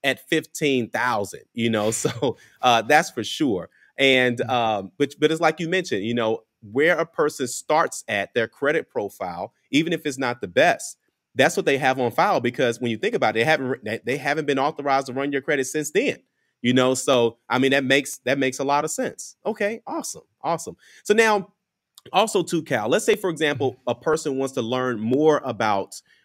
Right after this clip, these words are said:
Speaker 1: um, you know, increasing or getting just, um, a higher limit on their credit cards. How could they learn, uh, more from you? Where can we, where can we find you at?
Speaker 2: Yeah, so definitely they could find me at cal barton cashback dot com.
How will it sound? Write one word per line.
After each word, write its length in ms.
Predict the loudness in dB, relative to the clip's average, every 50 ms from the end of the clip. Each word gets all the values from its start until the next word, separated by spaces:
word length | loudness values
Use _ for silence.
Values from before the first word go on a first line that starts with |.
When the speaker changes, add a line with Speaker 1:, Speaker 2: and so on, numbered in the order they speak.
| _ -8
Speaker 1:
um, 520 | -6 -4 -4 -4 -6 -8 -10 -14 -16 -20 _ _ -4
you 80 | -2
know, 160 | -2 -2 -2 -2 -2
increasing 800 | -2 -2 -2 -2 -6 -4 -4 -4 -4 -4 -2 -2 -2 -2 -2 -2
or 160 | -2 -4 -2 -2
getting 240 | 0 -2 -2 0
just, 320 | 0 -2 -2 -4 -6 _ -6
um, 360 | -4 -4 -4 -4 -8 -12 -14 -12 -12
a 60 | -10
higher 320 | -4 -2 0 0 2 0 0
limit 340 | 0 -2 0 0 -2 -2 -2 -4
on 180 | -4 -4 -2
their 180 | 0 0 -2 -2
credit 300 | _ -2 -2 -2 -2 -4
cards. 320 | -4 -4 -2 -2 -2 -4 -8 _ _ _ _ -2
How 180 | 0 2 2
could 160 | 2 0 -2 0
they 180 | 0 0 0
learn, 540 | 0 0 -2 -2 0 0 0 0 0 -2 -4 -4
uh, 200 | -4 -4 -2 -2
more 240 | -2 -2 0 0 -2
from 180 | -2 -4 -8 -4
you? 140 | -4 -2 -2
Where 160 | 0 -2 -2
can 120 | -2 -2
we, 80 | -6 -6 -4 -4
where 120 | -6 -4
can 80 | -4 -6
we 100 | -6 -6
find 300 | -4 -4 -4 -4 -6 -6
you 120 | -8 -10
at? 80 | -10 -14 _ _ _ _ _ _ _ _ _ _ _ _ _ _ _ _ -20 _ _ _ _ _ _ -4
Speaker 2:
Yeah, 300 | 2 4 6 6 6 4
so 400 | 2 2 2 4 4 4 4 0
definitely 420 | 0 2 2 2 2 2 0 0
they 100 | 2 2 2
could 140 | 0 -2 0
find 240 | 2 2 4 4 4
me 80 | 2
at 120 | 2 0 -2
cal 240 | -2 0 0 2 2
barton 320 | 2 0 0 0 -2 -4
cashback 600 | -4 -4 -2 -2 -2 -4 -4 -4 -2 -2 -2 -4
dot 240 | -4 -6 -6 -6 -6
com. 480 | -4 -2 -2 0 0 0 -2 -4 -6